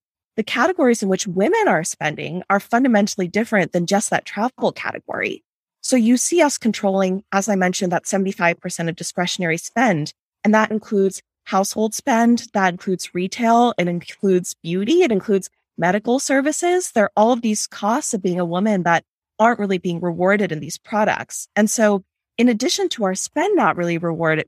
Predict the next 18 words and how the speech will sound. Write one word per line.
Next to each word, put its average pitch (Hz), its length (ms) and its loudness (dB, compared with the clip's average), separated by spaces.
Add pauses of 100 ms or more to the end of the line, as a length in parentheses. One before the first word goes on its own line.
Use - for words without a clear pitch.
(120)
being 202 220 0
rewarded, 175 600 0 (400)
I 247 120 2
felt 220 560 2
the 214 80 0
way 214 200 0
that 233 200 -2
fundamentally 202 840 -4
we 185 400 -2
as 185 220 -4
women 208 320 0
are 180 100 2
spending 226 800 0
is 240 160 0
not 294 220 2
being 185 160 0
rewarded. 87 640 -6
And 190 420 2